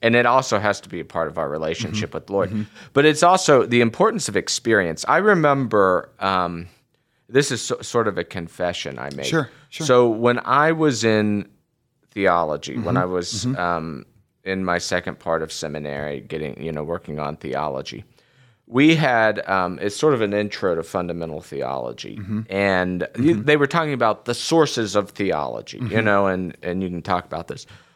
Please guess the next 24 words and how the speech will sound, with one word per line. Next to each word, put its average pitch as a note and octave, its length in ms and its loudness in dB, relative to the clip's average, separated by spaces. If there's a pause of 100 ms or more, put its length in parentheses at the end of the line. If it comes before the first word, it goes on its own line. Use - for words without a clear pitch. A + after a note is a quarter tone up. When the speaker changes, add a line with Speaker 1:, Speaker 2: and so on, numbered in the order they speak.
Speaker 1:
But C#3+ 120 4
one A#3+ 200 4
of D4 80 0
the G3+ 100 6
things B2 300 2
they A2 140 6
brought G2 280 4
up, F2+ 120 0
and B2 100 0
it's C#3 200 0
Aidan C3+ 380 2
Nichols' G2 400 -2
books, - 300 -4
I F2+ 100 0
think, G#2+ 260 -6
I G2+ 100 -2
think A2+ 180 -6
the - 80 -8
book's F2 320 -4
Explorations E2 960 -6
in C#2+ 160 -8
Speaker 2:
Yeah. A2 120 -4
Speaker 1:
Theology. D#2 500 -4
Speaker 2:
Yep. G#2+ 160 -6